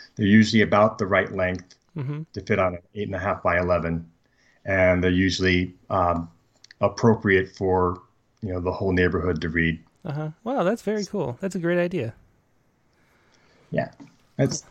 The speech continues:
Speaker 1: poetryboxes dot com.
Speaker 2: Yeah,
Speaker 1: <laughs>
Speaker 2: yeah, poetryboxes dot com.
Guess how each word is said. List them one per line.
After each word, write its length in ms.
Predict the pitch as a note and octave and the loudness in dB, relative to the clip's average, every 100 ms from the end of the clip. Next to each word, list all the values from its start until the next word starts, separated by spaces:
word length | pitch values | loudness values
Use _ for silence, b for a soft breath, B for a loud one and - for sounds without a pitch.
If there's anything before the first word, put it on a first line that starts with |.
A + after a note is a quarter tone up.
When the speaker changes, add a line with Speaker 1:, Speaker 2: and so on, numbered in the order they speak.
| - | 4
Speaker 1:
poetryboxes 640 | B2+ B2+ A#2+ B2 B2+ C3 | 4 4 4 2 2 -2
dot 220 | D3 D3+ | 0 0
com. 420 | - C3+ C3+ B2+ - _ | 2 2 2 -4 -14 _
Speaker 2:
Yeah, 200 | - F2 - | -16 -16 -6
Speaker 1:
<laughs> 40 | |
Speaker 2:
yeah, 340 | B2+ G#2 - C#3 - | -4 -2 -2 -4 -4
poetryboxes 760 | E3+ F#3 G#3 F3 D3+ F3 - E3 | -2 0 -4 -4 -4 -4 -8 -6
dot 220 | E3+ E3 | -6 -6
com. 300 | - F3+ C3 | -8 -8 -10